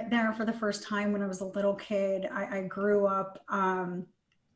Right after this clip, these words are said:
having the value of patriotism and grew up in a military family. So I have always loved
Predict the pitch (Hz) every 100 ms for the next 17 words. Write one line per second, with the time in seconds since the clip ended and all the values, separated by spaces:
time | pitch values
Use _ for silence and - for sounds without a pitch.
0 | _ _ - - 208 208 202 196 196 202
1 | 170 196 202 202 185 175 175 175 - 202
2 | 185 190 185 170 180 180 180 180 - -
3 | - - - - 202 196 185 185 202 202
4 | 208 202 202 190 185 190 185 202 190 185
5 | 180 208 208 214 254 254 269 240 202 196
6 | 202 214 196 -